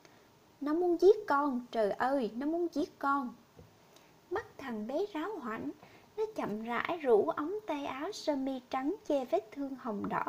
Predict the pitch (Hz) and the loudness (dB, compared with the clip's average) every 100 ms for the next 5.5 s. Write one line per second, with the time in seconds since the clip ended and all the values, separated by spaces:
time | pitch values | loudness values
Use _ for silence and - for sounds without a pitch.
0 | 339 - 214 196 - 233 233 - - - | -8 -8 -8 -8 -4 -4 -4 -16 -20 -20
1 | - - - - - - 240 226 302 302 | -20 -20 -20 -20 -12 -2 0 0 -2 -2
2 | 262 339 339 320 330 285 247 226 208 - | -2 -2 -2 4 6 4 -2 -4 -4 -6
3 | - 302 285 285 302 415 330 220 196 208 | -4 0 0 -2 -4 -2 0 0 -2 -2
4 | 190 - - - - - 226 277 294 277 | -4 -8 -20 -20 -20 -8 -6 -2 -2 -2
5 | 269 311 - 311 339 | -4 -6 -4 -2 -2